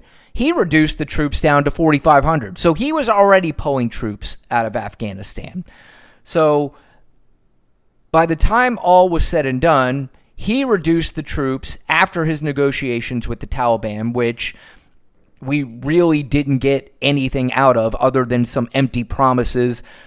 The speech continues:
that they would not harm American troops and they would let things go sort of back to normal. But so he reduces the troops down to twenty-five hundred, and then the only negotiations that he does is with the Afghan government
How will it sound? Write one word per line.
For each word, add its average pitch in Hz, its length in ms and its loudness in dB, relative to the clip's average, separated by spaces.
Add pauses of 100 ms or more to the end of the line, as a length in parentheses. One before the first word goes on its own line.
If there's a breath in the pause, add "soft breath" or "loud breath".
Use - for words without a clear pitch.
(100)
that 120 180 0
they 147 120 4
would 127 200 0
not 123 240 0
harm 127 260 2
American 123 460 0
troops 156 580 0 (320 soft breath)
and 127 400 0
they 127 160 2
would 123 220 -4
let 123 200 4
things 120 440 -2
go 123 340 2
sort 123 300 -4
of 110 80 -10
back 117 240 -4
to 120 100 -6
normal. 110 420 -6 (220 loud breath)
But 147 400 4 (220 loud breath)
so 160 400 4
he 233 180 -2
reduces 180 560 -2
the 160 80 -10
troops 151 340 -4
down 139 200 0
to 120 80 -12
twenty-five 135 460 -2
hundred, 196 360 0 (220 loud breath)
and 214 180 0
then 294 300 2
the 233 140 0
only 233 240 4
negotiations 156 800 0
that 120 160 -4
he 196 200 -6
does 131 320 2
is 120 140 -6
with 120 100 -6
the 120 140 -6
Afghan 113 460 -4
government 170 600 2